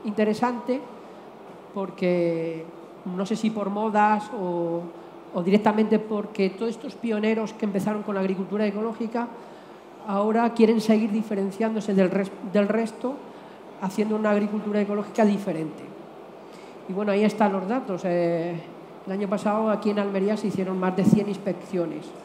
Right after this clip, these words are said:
Se han hecho tres cursos o cuatro cursos, eh, biodinámicos y la verdad que ha tenido un éxito ba-, bastante importante. Y los resultados a la hora de seguir produciendo, pues siguen manteniendo unos, unas producciones bastante interesantes.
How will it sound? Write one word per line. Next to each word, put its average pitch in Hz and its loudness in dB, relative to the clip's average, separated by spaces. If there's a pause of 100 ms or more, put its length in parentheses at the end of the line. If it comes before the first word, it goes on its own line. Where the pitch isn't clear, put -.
(680)
Se - 0
han 190 2
hecho 214 0
tres 196 -2
cursos 214 -6 (220)
o 175 -4
cuatro 202 -2
cursos, 214 -6
eh, 190 2
biodinámicos 226 -2
y 180 -2
la 160 -2
verdad 165 0
que 196 -4
ha 180 -4
tenido 190 -6
un 185 -6
éxito 220 -6 (360)
ba-, 208 -2 (120)
bastante 185 -2
importante. 156 -8 (160)
Y 208 2
los 196 2
resultados 214 -2
a 202 -4
la 185 -2
hora 202 4
de 202 8
seguir 208 0
produciendo, 214 -6 (500)
pues 165 -6
siguen 185 -2
manteniendo 202 -6
unos, 208 -6 (140)
unas 202 -6
producciones 208 -4
bastante 180 -6
interesantes. 156 -8